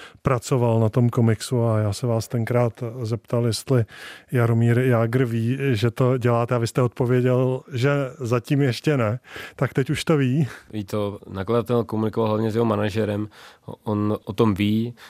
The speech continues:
Speaker 2: líbilo se mu to podle slov manažera, ale vlastně nemá to čas, protože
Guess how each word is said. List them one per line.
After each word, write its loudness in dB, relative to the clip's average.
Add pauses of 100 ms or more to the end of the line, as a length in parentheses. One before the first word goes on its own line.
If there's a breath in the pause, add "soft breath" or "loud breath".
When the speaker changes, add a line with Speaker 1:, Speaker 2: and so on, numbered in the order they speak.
(140 loud breath)
Speaker 2:
líbilo 2
se -2
mu 4
to 0
podle -4
slov -8
manažera, 2
ale 0
vlastně 0
nemá 2
to -4
čas, -6 (720)
protože -2